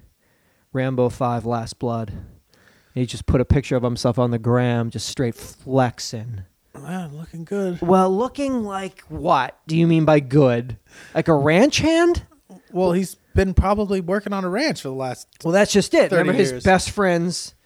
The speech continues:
Speaker 1: daughter gets kidnapped on the border, and he has to go into Mexico and fight the cartels. But in this photograph,
Speaker 2: He
Speaker 1: he's
Speaker 2: has
Speaker 1: wearing
Speaker 2: to
Speaker 1: a,
Speaker 2: ride
Speaker 1: a
Speaker 2: into
Speaker 1: cowboy hat.
Speaker 2: Mexico.
Speaker 1: He's got a ride in on his steed. He's dressed, he looks like he works on a ranch.
Speaker 2: Three hundred forty-seven thousand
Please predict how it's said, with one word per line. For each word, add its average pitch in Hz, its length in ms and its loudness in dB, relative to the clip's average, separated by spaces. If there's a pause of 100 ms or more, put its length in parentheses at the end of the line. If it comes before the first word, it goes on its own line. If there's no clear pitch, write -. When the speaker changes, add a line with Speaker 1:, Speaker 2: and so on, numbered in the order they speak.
(480)
Speaker 1:
daughter 160 680 4 (480)
gets 156 240 -4
kidnapped 165 560 -2
on 156 120 -2
the 143 60 -2
border, 131 480 2
and 135 80 -10
he 147 160 -6
has 147 200 -4
to 151 80 -8
go 147 280 2
into 143 140 0
Mexico 147 380 -2
and 123 100 -2
fight 156 220 0
the 139 80 -2
cartels. 143 540 2
But 151 140 -2
in 262 140 0
this 294 160 -2
photograph, 240 400 6
Speaker 2:
He 165 60 0
Speaker 1:
he's 165 80 4
Speaker 2:
has 196 40 4
Speaker 1:
wearing 185 160 2
Speaker 2:
to 165 40 2
Speaker 1:
a, 139 180 -6
Speaker 2:
ride 190 220 6
Speaker 1:
a - 40 6
Speaker 2:
into 180 100 6
Speaker 1:
cowboy 240 400 8
hat. - 20 6 (100)
Speaker 2:
Mexico. 131 140 0
Speaker 1:
He's 123 100 -8
got 190 140 6
a 151 60 6
ride 156 320 4
in 147 420 2
on 143 80 -6
his 123 100 -6
steed. 127 640 -4 (880)
He's 196 340 -2
dressed, - 360 -2
he 226 140 0
looks 269 500 -2
like 277 160 2
he 247 80 0
works 247 260 2
on 220 80 4
a 151 80 0
ranch. 262 920 0
Speaker 2:
Three 185 140 2
hundred 196 340 2
forty-seven 175 880 -4
thousand 175 800 -4